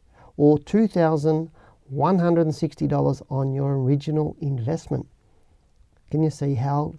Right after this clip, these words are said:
devastating it can be by holding stocks falling away? So as you can see, by applying a simple money management trading strategy such as a stop loss or trailing exit strategy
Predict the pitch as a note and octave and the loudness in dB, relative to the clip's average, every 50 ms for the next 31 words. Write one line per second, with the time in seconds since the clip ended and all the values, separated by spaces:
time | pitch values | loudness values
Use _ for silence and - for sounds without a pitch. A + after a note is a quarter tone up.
0 | - _ _ - D#3+ D#3 D#3+ D#3+ - - D3 D3 C#3 C3 C#3+ C#3+ D3 D3 - C#3 | -18 _ _ -4 -2 0 0 -2 -4 -4 -4 -4 -2 0 0 0 0 -2 -4 -4
1 | B2+ B2+ A#2 B2 B2 C3+ B2+ C3 C#3+ D3 C#3+ - C#3+ B2+ A#2+ A#2+ B2 C3+ C#3+ C#3+ | -4 -2 -2 -2 -4 -4 -4 -4 -4 -4 -4 -4 -4 -4 -2 -2 -4 -6 -6 -8
2 | - - C#3 - - - - - - B2 A#2 A#2 B2+ B2 B2+ C#3+ - D3 - - | -8 -8 -10 -10 -10 -12 -12 -8 -8 -6 -6 -6 -6 -6 -4 -4 -4 -4 -4 -6
3 | - _ _ _ _ _ _ - - - - - - - - G#3+ B3 B3 A3+ A#3 | -10 _ _ _ _ _ _ -20 -20 -20 -20 -20 -20 0 6 10 10 10 10 8
4 | G3 G3 F3+ - G3 F#3+ E3+ F3 F3 F3 F3 F3 - - F#3 G3 G#3 F#3+ F3+ E3 | 6 4 6 6 6 6 6 6 4 4 4 2 0 0 0 2 2 2 0 0
5 | - - G3+ G3+ F#3+ A#3 A3 G#3 F#3+ F3 E3+ F3 F3+ F3 E3+ E3 E3 E3 E3 D#3+ | 0 0 0 2 2 2 0 2 2 0 0 0 0 0 0 0 0 0 0 -2
6 | D3+ D#3+ D#3+ D#3 - - - D3 D3 D3+ D3 D3 C#3+ C3 - - D3+ D#3 D#3+ D#3+ | 0 -2 -2 -4 -4 -6 -4 -2 0 0 2 0 0 -2 -4 -4 -4 -2 -2 -2
7 | C3+ B2+ B2 - C#3+ C3 A#2+ - D#3 D3+ D#3+ E3 D3 - - D3+ D3 C#3+ - C#3+ | -2 -4 -4 -4 -4 -6 -6 -4 -4 -2 -2 -2 -2 -2 -2 -4 -4 -2 -2 -2
8 | D3 D3 C#3+ - - C#3+ C#3+ C3+ C#3 - - C#3+ C#3 C3+ D3+ D#3+ D#3 - - A#2 | -2 -2 -2 -2 -4 -4 -4 -4 -4 -6 -4 -2 -2 0 -2 -2 -2 -4 -6 -8
9 | - - E3 - - - - C#3+ C3+ B2+ B2+ A2+ C3+ C#3+ D3+ | -10 -12 -14 -16 -10 -6 -4 -2 0 0 -2 0 0 -2 -2